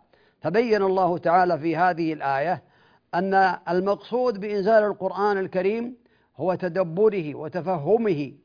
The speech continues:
والعمل بما فيه وبما أنزل سبحانه وتعالى من الأحكام والآداب وغير ذلك مما بين الله تعالى فيه. فهذا الكتاب فيه خير كثير وعلم غزير، فيه كل هدى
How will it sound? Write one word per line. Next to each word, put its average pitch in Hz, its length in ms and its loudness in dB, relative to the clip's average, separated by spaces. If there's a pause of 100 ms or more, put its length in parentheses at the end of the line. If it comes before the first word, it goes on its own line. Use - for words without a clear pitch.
(320)
والعمل 170 1300 0
بما 175 340 0
فيه 180 340 -6
وبما 170 340 -4
أنزل 185 520 0 (340)
سبحانه 185 440 -2
وتعالى 175 640 0
من 160 140 -6
الأحكام 170 720 -2
والآداب 165 720 -2
وغير 214 320 2
ذلك 185 380 0
مما 175 340 -2
بين 175 340 -2
الله 165 320 -2
تعالى 156 380 -2
فيه. 120 160 -14 (440)
فهذا 160 300 2
الكتاب 165 520 0
فيه 160 260 0
خير 190 380 0
كثير 170 460 -2 (460)
وعلم 214 340 2
غزير، 185 600 0 (280)
فيه 208 280 -4
كل 214 280 -2
هدى 196 460 2